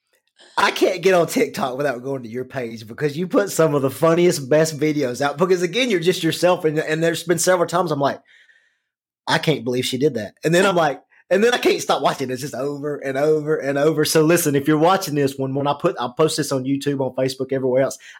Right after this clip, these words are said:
I'm gonna link below to Amanda <laughs> Fallon's TikTok,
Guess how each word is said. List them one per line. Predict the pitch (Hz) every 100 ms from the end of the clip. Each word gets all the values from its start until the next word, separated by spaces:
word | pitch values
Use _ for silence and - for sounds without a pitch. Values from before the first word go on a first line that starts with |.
| -
I'm | 147
gonna | 156
link | 147 156 170 165
below | 151 156 151 127
to | - 135
Amanda | 127 127 139 139
<laughs> | -
Fallon's | 151 147 127 113
TikTok, | - 151 - 151 160